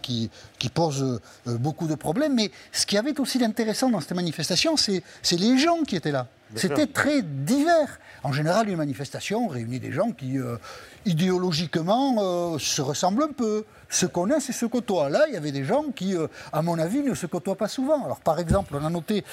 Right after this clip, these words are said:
Speaker 1: le communiste Fabien Roussel, qui, hein, qui dirige le Parti communiste aux côtés de Yannick Jadot, l'écologiste. C'est le seul écologiste, d'ailleurs. Bon,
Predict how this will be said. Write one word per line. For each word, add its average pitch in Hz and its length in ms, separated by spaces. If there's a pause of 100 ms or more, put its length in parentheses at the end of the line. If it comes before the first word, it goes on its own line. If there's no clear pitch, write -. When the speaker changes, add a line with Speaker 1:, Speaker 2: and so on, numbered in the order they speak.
(300)
Speaker 1:
le 147 240
communiste 156 680
Fabien 143 380
Roussel, 294 420
qui, 107 240
hein, 247 180
qui - 120
dirige 165 440 (280)
le 143 120
Parti 147 300
communiste 208 420
aux 156 60
côtés 151 240
de 139 80
Yannick 143 320
Jadot, 175 300
l'écologiste. 208 500
C'est 254 60
le 233 80
seul 294 180
écologiste, 202 500
d'ailleurs. 123 280
Bon, 113 120